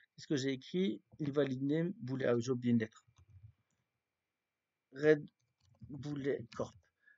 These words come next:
Donc n'hésitez pas, comme je le dis à chaque fois, dites bonjour. N'hésitez pas à simplement à follower la chaîne. Euh,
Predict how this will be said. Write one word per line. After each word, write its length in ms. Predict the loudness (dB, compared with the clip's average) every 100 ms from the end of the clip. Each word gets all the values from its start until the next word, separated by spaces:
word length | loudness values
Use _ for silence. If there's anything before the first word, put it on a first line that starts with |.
| _
Donc 160 | 4 10
n'hésitez 400 | 10 10 8 8
pas, 160 | 12 12
comme 200 | 12 10
je 120 | 10
le 60 | 12
dis 140 | 10
à 60 | 10
chaque 240 | 8 4
fois, 260 | 10 12 12
dites 220 | 8 4
bonjour. 800 | 8 8 8 6 6 8 8 4 -18 _ -20 -20 -12 2
N'hésitez 440 | 4 6 10 10
pas 340 | 12 12 12 12
à 280 | 12 12 12
simplement 520 | 10 10 10 12 10
à 60 | 10
follower 300 | 6 8 10
la 120 | 10
chaîne. 500 | 8 6 6 6 2 -4 _ _ _ _ _ _ _ _ _ _ 0
Euh, 1080 | 2 4 6 6 6 6 6 6 4 4